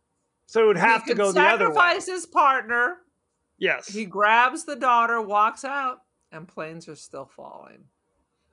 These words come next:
Speaker 1: Oh, so that the, the world's just gonna end regardless.
Speaker 2: It's a,
Speaker 1: That is
Speaker 2: or, see, that's the problem because they brought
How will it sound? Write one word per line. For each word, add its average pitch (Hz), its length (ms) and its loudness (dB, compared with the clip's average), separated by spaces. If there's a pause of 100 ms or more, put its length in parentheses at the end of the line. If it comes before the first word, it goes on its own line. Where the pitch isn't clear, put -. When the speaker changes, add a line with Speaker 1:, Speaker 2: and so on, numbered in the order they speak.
Speaker 1:
Oh, 233 320 4
so 247 160 -6
that 240 160 2
the, 220 200 -4
the 185 160 -4
world's 220 340 4
just 208 160 -10
gonna 208 140 -2
end 185 200 -4
regardless. 147 800 -8 (440)
Speaker 2:
It's - 200 -20
a, - 160 -20 (400)
Speaker 1:
That 339 100 4
is 415 80 6
Speaker 2:
or, 311 420 4 (580)
see, 320 260 -4
that's 320 260 -10
the 403 80 -4
problem 262 360 -2
because 240 240 -10
they 208 140 -4
brought 208 680 2